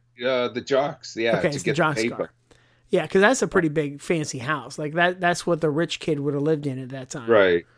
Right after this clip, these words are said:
Speaker 1: yeah.
Speaker 2: You know. But so,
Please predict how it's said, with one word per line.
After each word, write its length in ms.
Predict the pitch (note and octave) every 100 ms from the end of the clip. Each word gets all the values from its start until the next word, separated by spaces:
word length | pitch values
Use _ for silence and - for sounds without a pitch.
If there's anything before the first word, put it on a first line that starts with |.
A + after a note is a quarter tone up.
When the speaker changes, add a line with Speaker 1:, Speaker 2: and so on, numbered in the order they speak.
| -
Speaker 1:
yeah. 340 | F#2+ F2 E2+ F2+
Speaker 2:
You 140 | D#3+
know. 340 | D3+ C3+ C#3 - _ _ _ _ _ _ _ _ _ _ _ - -
But 180 | G3
so, 420 | - F#3 E3+ D#3+